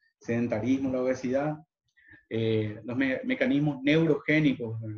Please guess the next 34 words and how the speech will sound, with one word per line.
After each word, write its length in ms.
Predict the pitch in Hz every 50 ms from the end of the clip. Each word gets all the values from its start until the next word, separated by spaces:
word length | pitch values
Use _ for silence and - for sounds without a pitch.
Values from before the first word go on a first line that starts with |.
| - 107
hablamos 340 | 107 110 117 120 120 117 113
del 80 | 110
estado 180 | 110 - 110 110
hiperadrenérgico, 680 | 110 110 123 127 131 131 127 127 139 143 139 - - 117
la 80 | 117 123
obesidad 420 | 139 147 143 - 127 123 135 143 -
que 80 | 160
de 80 | 160 165
por 200 | 160 156 139 -
sí 160 | - - 165
también 300 | 160 160 139 131 127 131
en 80 | 139 135
un 120 | 135 127
cierto 380 | - - 131 135 139 139 - 123
estado 300 | - _ - 117 120 117
hiperadrenérgico, 1000 | 120 - - 127 123 127 127 123 120 120 123 131 131 127 - _ _ - 139 - _ _ _ _ _
la 80 | - 107
apnea 220 | 107 107 113 117
del 100 | 123 120
sueño 240 | 113 117 117 117 117
también, 500 | 113 139 139 139 143 147 156 156 156 156 - - - - _ _ _ _ _ _ _ _ _ _ _ _ _ _
los 120 | - 123 123
mecanismos 460 | 135 135 135 120 127 135 151 151 147
renales 400 | 147 135 131 139 147 147 143 143
donde 200 | 131 131 127 120
están 320 | 113 - 120 123 123 123
influidos 440 | 123 123 120 113 120 113 113 117 113
por 240 | - 131 123 120 - - - _ _ _
la 80 | 117
interrelación 560 | 120 127 127 135 135 135 127 113 110 123 113
de 60 | 120 131
la 120 | 135 135
presión, 540 | - 120 113 - - 135 143 147 147 139 - _ _ _ _ - - _
ar-, 180 | - 123 120 -